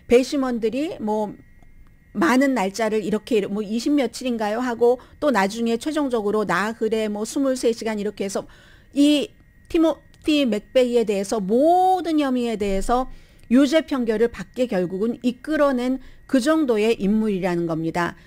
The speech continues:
중간에 정치적인 폭력이라고 이코노미스트는 표현을 하는데, 여러 가지 연방 법-, 법무부가 이렇지, 당시-, 당신 메리 갈란드 법무장관, 우리가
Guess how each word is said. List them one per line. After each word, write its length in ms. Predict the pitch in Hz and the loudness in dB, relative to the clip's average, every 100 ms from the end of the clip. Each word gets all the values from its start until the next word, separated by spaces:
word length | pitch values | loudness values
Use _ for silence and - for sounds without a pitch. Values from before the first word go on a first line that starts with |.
| - | -16
중간에 640 | - 302 320 302 247 175 - _ - | 0 2 4 2 -2 -6 -10 _ -10
정치적인 680 | 214 220 262 285 262 254 | -4 -4 -2 -2 0 -2
폭력이라고 640 | 247 330 330 320 247 214 202 | -2 0 0 0 0 0 -2
이코노미스트는 800 | 180 220 208 185 180 - 180 190 | -2 -6 -4 -4 -6 -8 -8 -6
표현을 340 | 269 208 190 | -4 -4 -4
하는데, 460 | 175 165 180 - - | -6 -6 -6 -8 -6
여러 180 | 220 208 | -4 -4
가지 380 | 190 170 180 - - - | -4 -6 -8 -16 -20 -10
연방 460 | 214 214 233 226 226 - - - | -4 -2 -2 -2 -6 -10 -16 -8
법-, 160 | 113 - 147 | -6 -6 -8
법무부가 440 | - 196 220 202 226 | -2 0 0 0 0
이렇지, 640 | 214 208 196 - 311 440 - - - - - | 0 -2 -2 -4 -4 -4 -8 -20 -20 -20 -8
당시-, 340 | 226 208 202 | -4 -4 -6
당신 500 | 247 226 - 220 269 | -8 -6 -6 -6 -4
메리 220 | 233 214 | -2 -2
갈란드 380 | 226 208 202 196 | -2 -2 -2 -4
법무장관, 720 | 202 185 190 190 180 190 233 | -4 -4 -4 -4 -4 -4 -6
우리가 500 | 233 214 214 226 262 | -6 -4 -2 0 -2